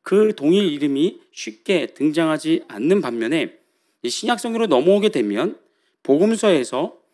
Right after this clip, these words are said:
예수님의 어머니 외에도 마리아라는 이름을 가진 여인이 다섯 명이 더 등장을 합니다. 그러니까 총 여섯 명이 복음서에서 마리아라는 이름으로 등장을 하는데, 그들 중에서 예수님의 어머니인 마리아가 가장 유명한데요.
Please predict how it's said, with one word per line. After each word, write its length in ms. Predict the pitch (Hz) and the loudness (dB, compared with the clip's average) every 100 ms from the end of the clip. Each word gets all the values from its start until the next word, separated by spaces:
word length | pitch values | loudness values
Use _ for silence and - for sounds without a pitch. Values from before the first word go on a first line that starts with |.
| _ _ 113 | _ _ 2
예수님의 600 | 147 196 - 220 220 - | 4 4 0 -4 -4 -2
어머니 400 | 135 170 190 196 | 0 2 2 2
외에도 580 | 151 147 160 185 202 - | 0 0 0 0 -2 -10
마리아라는 640 | 110 120 180 196 202 202 | -12 -2 2 4 4 2
이름을 240 | 156 175 | 2 0
가진 260 | 156 151 156 | 0 -2 -2
여인이 400 | 131 131 233 277 _ _ | -2 -2 -4 -8 _ _
다섯 260 | - - 202 | -16 -4 0
명이 300 | 196 170 160 | 2 2 2
더 280 | 139 214 - _ | -2 -4 -8 _
등장을 500 | - 135 135 139 165 | -4 -2 -2 -4 -4
합니다. 240 | 135 104 98 | -6 -10 -10
그러니까 220 | 104 120 | -16 -16
총 320 | - 196 214 - _ _ 104 | -2 -2 -2 -8 _ _ -6
여섯 240 | 123 202 | -2 0
명이 260 | 202 180 180 | 4 4 4
복음서에서 800 | 131 151 151 131 113 143 226 - _ _ | 0 -2 0 -2 -4 -4 -6 -10 _ _
마리아라는 520 | 113 139 165 165 160 | -2 2 2 2 0
이름으로 360 | 131 131 135 | 0 -4 -4
등장을 360 | 151 123 139 143 | -4 -6 -6 -4
하는데, 500 | 110 110 160 135 - _ _ _ _ | -4 -2 -2 -4 -8 _ _ _ _
그들 340 | - 185 240 226 | 0 2 2 2
중에서 640 | 185 151 135 180 247 - _ _ | 2 2 4 2 2 -6 _ _
예수님의 520 | 131 165 196 202 196 | 0 0 0 0 0
어머니인 520 | - 135 156 143 147 123 | 0 -4 -2 0 -2 -2
마리아가 640 | 110 120 104 143 233 - _ - | -6 -6 -4 -6 -6 -10 _ -18
가장 360 | - 175 226 - _ | -8 -6 -6 -12 _
유명한데요. 600 | 107 127 135 104 131 160 | -6 -2 -2 -2 -4 -4